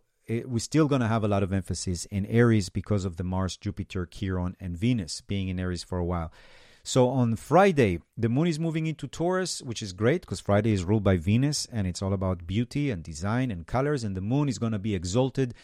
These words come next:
in Taurus. So we're having a little shift towards Taurus because the moon is moving into Taurus and Venus is gonna follow into Taurus very soon.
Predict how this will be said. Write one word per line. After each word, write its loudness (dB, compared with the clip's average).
in 0
Taurus. 2
So -2
we're 2
having 0
a 0
little 2
shift -2
towards 0
Taurus 0
because -2
the -6
moon 0
is 0
moving -2
into -6
Taurus -2
and 0
Venus -2
is -8
gonna -2
follow 0
into -6
Taurus -2
very -4
soon. 0